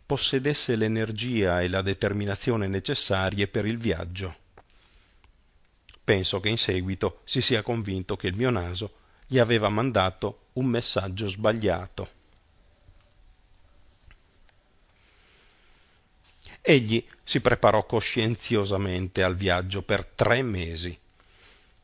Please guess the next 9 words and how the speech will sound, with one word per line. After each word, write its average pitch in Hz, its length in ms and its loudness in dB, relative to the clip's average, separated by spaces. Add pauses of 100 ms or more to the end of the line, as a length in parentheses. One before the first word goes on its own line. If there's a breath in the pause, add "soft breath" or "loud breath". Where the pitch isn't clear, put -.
(160)
Consultò 101 580 0
esperti 104 500 2
di 98 120 -2
ogni 101 260 -2
genere, 92 480 0 (440 soft breath)
acquistò 113 480 0
strumenti 147 840 -2
e 135 160 6
armi, 95 500 0